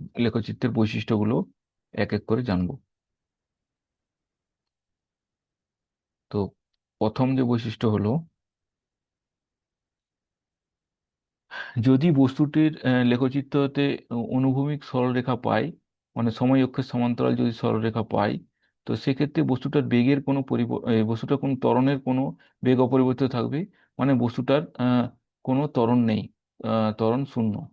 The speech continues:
আহ, উদাহরণ মনে করে যদি একটি গাড়ি প্রতি সেকেন্ডে টেন meter per second-এ সমবেগে চলছে,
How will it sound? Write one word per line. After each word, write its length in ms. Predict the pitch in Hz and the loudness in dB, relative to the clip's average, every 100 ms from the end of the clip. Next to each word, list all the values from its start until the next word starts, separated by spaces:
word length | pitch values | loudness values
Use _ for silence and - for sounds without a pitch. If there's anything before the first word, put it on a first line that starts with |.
| _ _ _ _ _ _ 113 | _ _ _ _ _ _ -6
আহ, 340 | 113 113 110 - _ _ _ _ 131 | -2 0 -2 -6 _ _ _ _ -2
উদাহরণ 340 | 123 135 139 131 | 2 2 0 0
মনে 240 | 127 131 | 0 0
করে 180 | 135 135 | 0 0
যদি 200 | 131 131 127 | 0 0 -2
একটি 180 | 123 135 | -2 -2
গাড়ি 220 | 123 117 123 | 0 0 0
প্রতি 280 | 127 123 131 | -2 -4 -4
সেকেন্ডে 340 | 127 127 123 | -2 -2 0
টেন 200 | 127 135 131 | 0 2 2
meter 200 | 120 113 | 0 -2
per 180 | 117 | -2
second-এ 520 | 113 117 117 110 117 120 | -4 -4 -2 0 0 -2
সমবেগে 460 | 123 113 113 110 | -2 0 2 0
চলছে, 340 | 110 107 - | 0 -2 -2